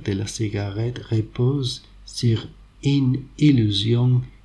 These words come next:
que le phénomène de la dépendance trahit. Le fumeur diabétique a d'ailleurs un niveau de dépendance plus élevé que la moyenne des fumeurs.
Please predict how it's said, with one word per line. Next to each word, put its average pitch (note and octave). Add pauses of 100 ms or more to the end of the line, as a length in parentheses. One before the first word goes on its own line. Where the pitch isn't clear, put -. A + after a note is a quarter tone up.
que A2+
le G#2+
phénomène A2
de G#2+
la G2
dépendance G2+ (100)
trahit. G2 (1200)
Le A2
fumeur A2
diabétique A2
a G#2+
d'ailleurs A#2 (380)
un C3
niveau A#2
de A2+
dépendance A2 (220)
plus A#2+
élevé A2 (220)
que -
la A2+
moyenne A2
des A#2
fumeurs. G#2+